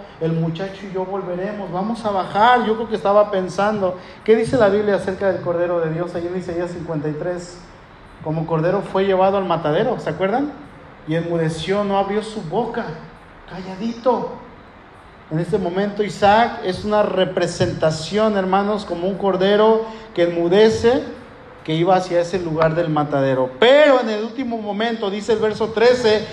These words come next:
"Entonces alzó Abraham sus ojos y miró, y he aquí a sus espaldas un carnero trabado en un zarzal por sus cuernos.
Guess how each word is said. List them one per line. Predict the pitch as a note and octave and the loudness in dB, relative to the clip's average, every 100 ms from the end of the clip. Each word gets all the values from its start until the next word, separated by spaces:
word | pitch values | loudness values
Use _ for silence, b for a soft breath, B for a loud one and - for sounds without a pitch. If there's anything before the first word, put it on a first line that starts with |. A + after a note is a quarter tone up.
| B B | B B
"Entonces | G3+ G3+ B3+ C4+ C#4 D4+ C4+ | 2 4 4 6 4 2 4
alzó | A3+ G#3+ - A#3+ B3+ | 4 4 2 6 8
Abraham | B3+ A#3 A#3 B3 A#3+ | 8 6 2 0 -6
sus | A#3 - | -10 2
ojos | B3+ B3+ C4 C4 | 2 2 -4 -4
y | G3+ | -8
miró, | F#3 F#3+ A3 A#3 A#3 B - | -2 2 4 4 0 B 0
y | F#3+ | 6
he | A#3 | 6
aquí | C4+ C4 B3 | 6 2 2
a | B3+ | 0
sus | B3+ A3 | 0 -8
espaldas | F#3+ - A3+ A3+ A#3 - | -6 2 2 4 0 -2
un | A#3+ | -6
carnero | A3+ A#3 G#3+ A3 A3+ | 0 2 2 2 2
trabado | A3+ G3+ F#3+ G3+ G#3 | 2 2 4 2 2
en | |
un | G3+ G#3 | -2 -2
zarzal | A3 G3 E3+ F#3+ | 2 2 4 2
por | F#3+ G3+ | 2 -2
sus | F#3 F3 | -2 -8
cuernos. | - F3+ F#3 E3 C#3+ D3 | -2 4 6 6 2 -2